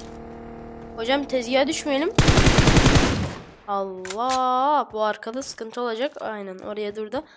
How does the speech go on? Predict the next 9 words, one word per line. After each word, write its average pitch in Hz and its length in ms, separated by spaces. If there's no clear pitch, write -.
Arkadaşını 262 600
çağıracak 214 540
galiba. 220 440
Bir 254 60
dakika. 220 220
Şu - 160
öndeki 247 440
eleman 285 360
nerede? 226 400